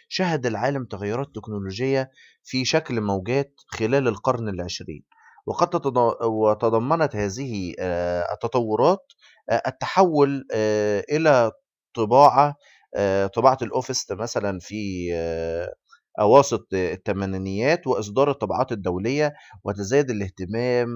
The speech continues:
بالطباعة الملونة، وتوجيه الاستثمارات الضخمة في إنشاء المطابع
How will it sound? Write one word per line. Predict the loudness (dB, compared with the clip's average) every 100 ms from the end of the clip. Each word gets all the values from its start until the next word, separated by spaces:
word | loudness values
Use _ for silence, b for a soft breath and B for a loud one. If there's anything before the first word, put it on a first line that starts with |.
| -10
بالطباعة | -8 -8 -8 -8 0 4 6 4
الملونة، | -2 -2 -2 0 0 -2 -6 B B -6
وتوجيه | -2 -2 -2 -6
الاستثمارات | -6 -6 -10 -4 -2 -2 -4
الضخمة | -4 -4 -4 -6 -6
في | -4 -10 -12
إنشاء | -10 -6 -4
المطابع | -4 -8 -4 -2 2 0